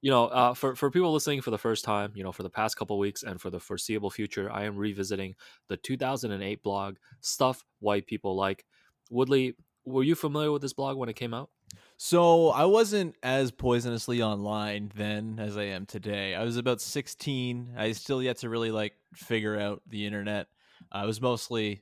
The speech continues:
Speaker 2: like, playing games on, like, Miniclip and <laughs> things like that. Uh, like,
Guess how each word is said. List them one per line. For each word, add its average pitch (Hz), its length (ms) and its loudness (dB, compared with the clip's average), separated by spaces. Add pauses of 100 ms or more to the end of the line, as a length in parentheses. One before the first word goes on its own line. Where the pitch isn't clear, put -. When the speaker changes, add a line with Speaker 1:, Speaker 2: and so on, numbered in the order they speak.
Speaker 2:
like, 104 280 -6
playing 107 320 -4
games 101 380 -6
on, 98 80 -6
like, 98 160 -8
Miniclip 104 680 -8 (280)
and 110 120 -12
<laughs> - 20 -20
things - 280 -6
like 120 160 -2
that. 113 280 0 (400)
Uh, 95 440 -4 (140)
like, 113 160 -12